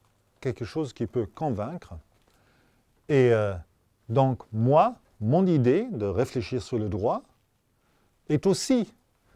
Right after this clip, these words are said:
justement, de raconter quelque chose qui, en fin de compte, convainc, convainc pas. Euh, ça veut dire, si on regarde, il y a tout un courant théorique dont je ne vais pas vous,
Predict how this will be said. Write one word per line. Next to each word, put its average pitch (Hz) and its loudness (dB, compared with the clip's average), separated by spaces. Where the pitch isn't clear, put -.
justement, 120 -4
de 104 -4
raconter 151 -4
quelque 139 -8
chose 202 -8
qui, - -8
en - -20
fin 123 -8
de 123 -4
compte, 160 0
convainc, 135 2
convainc 131 -4
pas. 147 4
Euh, 107 -4
ça - -12
veut 104 -4
dire, 165 0
si 127 -8
on 117 -8
regarde, 143 4
il 95 -2
y 92 -6
a 90 -8
tout 165 -6
un 139 2
courant 143 0
théorique 131 0
dont 110 -6
je 98 -6
ne 104 -6
vais 104 -4
pas 120 -8
vous, 98 -6